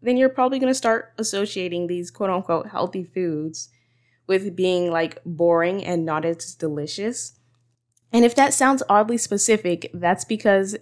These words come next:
it is a real life scenario. Every time I go to a salad bar at, like, some restaurant,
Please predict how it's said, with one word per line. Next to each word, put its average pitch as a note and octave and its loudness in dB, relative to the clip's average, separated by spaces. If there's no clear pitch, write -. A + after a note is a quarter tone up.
it F3+ -2
is F#3 0
a F#3 -4
real F3+ -2
life E3+ 2
scenario. E3 -2
Every G3 2
time A3 0
I G#3+ 2
go F#3+ 0
to F#3+ 2
a F#3+ 0
salad F3 -2
bar F3 4
at, F3 0
like, E3 -2
some F3 -2
restaurant, D#3+ -4